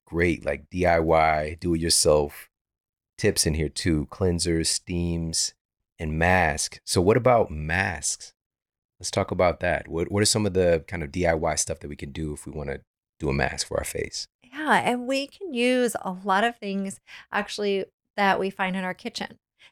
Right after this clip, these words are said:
Speaker 2: There are simple, natural ingredients that, i-, hey, if you can eat it, you can put it on your skin and not have to worry so much about the toxicity, <laughs> right? So things like honey or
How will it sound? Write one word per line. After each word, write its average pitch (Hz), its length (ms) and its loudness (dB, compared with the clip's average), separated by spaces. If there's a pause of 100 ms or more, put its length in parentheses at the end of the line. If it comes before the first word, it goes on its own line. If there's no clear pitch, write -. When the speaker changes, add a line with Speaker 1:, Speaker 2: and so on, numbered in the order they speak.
(120)
Speaker 2:
There 202 220 4
are 185 520 0
simple, 202 800 0
natural 180 640 -2
ingredients 180 800 -4
that, 185 380 2 (360)
i-, 208 120 -4
hey, 214 200 2
if 180 160 -6
you 240 80 -4
can 285 180 -4 (100)
eat 202 200 2
it, 254 180 6
you 226 160 -2
can 220 160 -2
put 233 140 2
it 196 80 2
on 185 140 2
your 185 100 -4
skin - 220 -4
and - 100 -4
not 175 180 0
have 185 220 0
to 185 80 -8
worry 175 300 0
so 180 180 -4
much 175 260 -6
about 175 260 0
the - 60 -20
toxicity, 196 800 0
<laughs> - 20 0
right? 220 260 0 (320)
So 240 280 6
things 247 320 2
like 190 380 2 (360)
honey 233 520 4
or 165 240 0